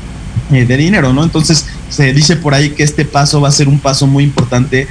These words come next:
para la web tres, para el internet descentralizado, eh, ya que, pues, la gente va a tener mucha más seguridad, más confianza de programar dentro de Ethereum, eh, que, eh, que en otros blockchains, ¿no? Entonces, también, como dices, ¿no? O sea, tenemos el blockchain de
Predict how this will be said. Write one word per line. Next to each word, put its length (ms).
para 160
la 120
web 240
tres, 260
para 200
el 160
internet 460
descentralizado, 800
eh, 340
ya 200
que, 120
pues, 220
la 180
gente 260
va 100
a 100
tener 400
mucha 320
más 160
seguridad, 400
más 180
confianza 580
de 140
programar 500
dentro 280
de 80
Ethereum, 340
eh, 600
que, 340
eh, 640
que 120
en 100
otros 440
blockchains, 460
¿no? 180
Entonces, 320
también, 400
como 240
dices, 320
¿no? 80
O 60
sea, 140
tenemos 280
el 80
blockchain 360
de 120